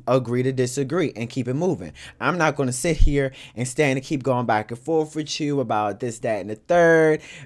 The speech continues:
because clearly we're not gonna get anywhere, okay? Or at least not right now, at least not in this sitting. Maybe we need to go, blow some Steve off, keep it moving, and blase, blase. But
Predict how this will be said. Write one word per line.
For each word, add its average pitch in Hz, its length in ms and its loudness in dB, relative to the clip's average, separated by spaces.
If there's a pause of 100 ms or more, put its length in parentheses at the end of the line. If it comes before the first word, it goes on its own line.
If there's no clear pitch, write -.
because 147 600 2
clearly 233 520 6 (340)
we're 143 200 2
not 135 260 0
gonna 127 200 -2
get 110 200 -6
anywhere, 76 460 -10
okay? 135 240 -4
Or 131 200 2
at 120 160 2
least 143 260 -4 (180)
not 113 260 -4
right 107 180 0
now, 127 380 0 (180)
at 113 140 -4
least 131 240 -2
not 127 220 -2
in 117 140 -4
this 101 140 -4
sitting. 156 640 0 (180)
Maybe 135 180 2
we 135 160 0
need 123 140 -2
to 113 80 -6
go, 143 340 2
blow 117 160 -2
some 110 180 -10
Steve 139 400 -2
off, 131 300 4
keep 120 180 -6
it 113 60 -6
moving, 127 520 0 (200)
and 110 360 -4 (180)
blase, 107 480 0
blase. 95 640 0 (380)
But 117 440 0